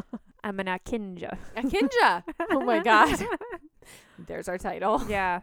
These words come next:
Speaker 1: there we go. All right, Rachel, where can people find you?
Speaker 2: They can find me at Rachel G King on all of the interwebs, R A C H A E L G K I N G.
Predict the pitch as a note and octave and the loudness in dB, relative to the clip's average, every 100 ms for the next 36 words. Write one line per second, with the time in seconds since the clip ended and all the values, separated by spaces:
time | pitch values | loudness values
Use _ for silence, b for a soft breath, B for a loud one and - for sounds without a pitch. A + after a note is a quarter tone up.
0 | _ G3+ F#3 F#3 F3 E3 D#3+ - B B | _ -8 -6 -4 -4 -4 -4 -8 B B
1 | B A3 A#3+ G3 A#3+ - G3 E3+ F3+ A3 | B -8 -6 -6 -8 -6 -6 -6 -8 -8
2 | A3+ F#3 F3 E3+ G#3+ - F#3+ B3+ C#4 F#4+ | -6 -6 -8 -12 -12 -12 -8 -8 -8 -10
3 | F#4 A#3+ A3 A3 - F#3+ F#3 F#3+ - F3+ | -8 -8 -8 -10 -8 -8 -8 -10 -12 -12
4 | F3+ - F3+ - F3+ F3 F#3+ F3+ B3+ - | -12 -10 -12 -12 -16 -12 -12 -12 -14 -16
5 | - G3 F#3+ F3+ F3+ F#3 F3+ F3 F3 F3+ | -14 -10 -10 -10 -12 -14 -16 -14 -10 -8
6 | G3+ C4+ - - G3 F#3+ - F3+ - - | -8 -10 -14 -12 -12 -12 -12 -14 -14 -16
7 | F#3 F#3 F3+ F3+ F3+ F3+ G3 F#3 F3+ F#3+ | -14 -12 -10 -10 -12 -16 -16 -16 -16 -14
8 | F#3 F3+ F3+ F3+ F#3 G3+ B3+ | -12 -12 -12 -14 -12 -12 -14